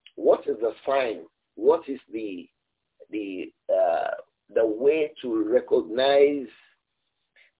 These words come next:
the leadership of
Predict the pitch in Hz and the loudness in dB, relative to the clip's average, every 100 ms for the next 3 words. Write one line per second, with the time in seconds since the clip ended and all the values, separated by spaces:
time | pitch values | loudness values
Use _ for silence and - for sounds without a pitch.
0 | _ 110 117 107 104 98 92 _ _ _ | _ -4 0 0 -2 -6 -10 _ _ _
1 | _ 113 117 143 151 135 - 113 - _ | _ -14 -8 -2 4 4 2 -8 -14 _
2 | - - - 104 98 | -20 -18 -4 0 0